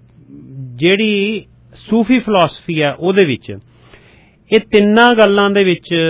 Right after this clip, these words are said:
ਇਹਨੂੰ ਪੰਜਾਬੀ ਦੇ ਵਿੱਚ ਕੀ ਸਮਝਿਆ ਜਾਂਦਾ ਤੇ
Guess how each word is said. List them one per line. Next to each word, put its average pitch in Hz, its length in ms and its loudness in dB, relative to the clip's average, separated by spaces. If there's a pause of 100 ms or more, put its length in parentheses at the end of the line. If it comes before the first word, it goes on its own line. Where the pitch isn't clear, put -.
(560)
ਇਹਨੂੰ 202 240 2
ਪੰਜਾਬੀ 170 540 0
ਦੇ 196 120 2
ਵਿੱਚ 180 260 -2
ਕੀ 196 260 -6
ਸਮਝਿਆ 180 420 -2
ਜਾਂਦਾ 165 540 -4 (540)
ਤੇ 175 140 -4